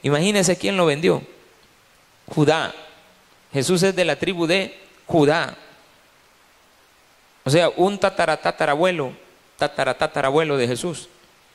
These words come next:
Se le vino a la mente secuestrar a su hermano y venderlo.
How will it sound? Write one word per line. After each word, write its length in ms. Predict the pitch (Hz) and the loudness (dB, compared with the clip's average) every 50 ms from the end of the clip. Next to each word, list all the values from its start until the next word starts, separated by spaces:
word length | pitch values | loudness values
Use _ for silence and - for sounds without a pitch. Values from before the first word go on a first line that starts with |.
| _ _ _ _ _ _ _ _ _ _ _ _ _ | _ _ _ _ _ _ _ _ _ _ _ _ _
Se 140 | - - 156 | -4 -2 0
le 120 | 151 151 156 | 0 0 0
vino 220 | 185 202 196 190 | -2 -2 -2 -2
a 60 | 180 | -2
la 160 | 170 156 151 | 0 -2 -2
mente 360 | 175 196 220 208 180 160 143 127 | -2 -4 -6 -6 -6 -6 -6 -4
secuestrar 560 | 127 127 - 139 131 - - 180 - - - - - _ _ _ - | -4 -4 -4 -4 -4 -4 -4 -6 -6 -6 -8 -10 -16 _ _ _ -6
a 100 | 123 117 | -6 -4
su 120 | - 139 | -2 -2
hermano 420 | 131 131 135 143 147 139 117 120 - - - _ _ _ _ _ _ _ _ _ | -2 -2 -2 -2 -4 -4 -6 -8 -14 -20 -20 _ _ _ _ _ _ _ _ _
y 100 | - 135 | -6 -4
venderlo. 560 | 135 139 135 135 131 147 139 127 117 110 107 | -4 -4 -4 -4 -4 -4 -2 -4 -6 -8 -10